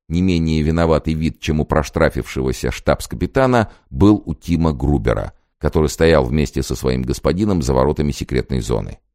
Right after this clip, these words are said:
Во всей толпе только они двое знали, что стряслось минувшей ночью.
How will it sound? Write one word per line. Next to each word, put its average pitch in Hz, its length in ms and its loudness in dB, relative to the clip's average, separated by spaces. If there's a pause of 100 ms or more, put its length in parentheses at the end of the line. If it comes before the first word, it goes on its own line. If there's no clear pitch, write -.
(260)
Во 80 120 4
всей 90 240 2
толпе 82 360 2
только 92 460 2
они 95 280 4
двое 64 440 0
знали, 65 340 -2
что - 220 -4
стряслось 69 600 -4
минувшей 60 460 -4
ночью. - 460 -8